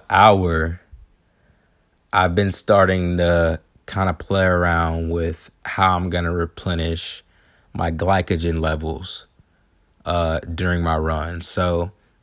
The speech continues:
I'll kinda talk a little bit more about what that is and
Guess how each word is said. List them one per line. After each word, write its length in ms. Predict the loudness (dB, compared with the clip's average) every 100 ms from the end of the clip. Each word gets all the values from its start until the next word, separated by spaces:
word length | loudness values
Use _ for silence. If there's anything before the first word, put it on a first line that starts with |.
| _ -2
I'll 200 | -2 0
kinda 280 | -2 -2
talk 380 | -2 -2 -2 0
a 20 |
little 260 | -2 0 0
bit 220 | -2 -4
more 300 | -4 -4 -4
about 380 | -4 -2 -2 -4
what 260 | -4 -4 -2
that 200 | -4 -2
is 460 | -2 0 -2 -4
and 340 | -4 -6 -6